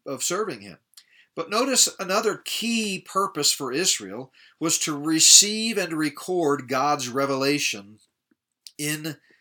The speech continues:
the scriptures. Uh, remember, uh, the, the entire Bible that we hold in our hands was written by Jewish people. Uh, these were God's,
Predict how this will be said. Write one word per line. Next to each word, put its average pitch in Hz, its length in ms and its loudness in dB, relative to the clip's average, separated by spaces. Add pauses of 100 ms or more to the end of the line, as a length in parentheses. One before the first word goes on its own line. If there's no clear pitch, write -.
(160)
the 143 80 -6
scriptures. - 800 -4 (560)
Uh, 127 80 -12
remember, 139 600 -4 (280)
uh, 123 280 -6
the, 135 240 -6 (100)
the 139 240 0
entire 175 460 0
Bible 143 500 0
that 127 180 -4
we 151 180 -2
hold 151 280 -2
in 147 80 -6
our 131 140 -8
hands 139 640 -12 (480)
was 131 220 -4
written 131 540 -6 (120)
by 139 220 -2
Jewish 160 680 -2 (100)
people. - 440 -14 (580)
Uh, 123 280 -10 (300)
these 143 240 -4
were 139 300 -4 (220)
God's, 160 680 -2